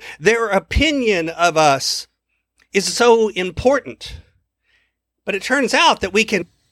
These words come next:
look at these two natural systems, how our resistance to change and how our resistance to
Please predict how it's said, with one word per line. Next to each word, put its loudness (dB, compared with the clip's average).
look 2
at -2
these -6
two -2
natural 0
systems, -2
how 0
our 2
resistance 0
to -4
change 0
and -2
how 2
our 2
resistance 0
to -6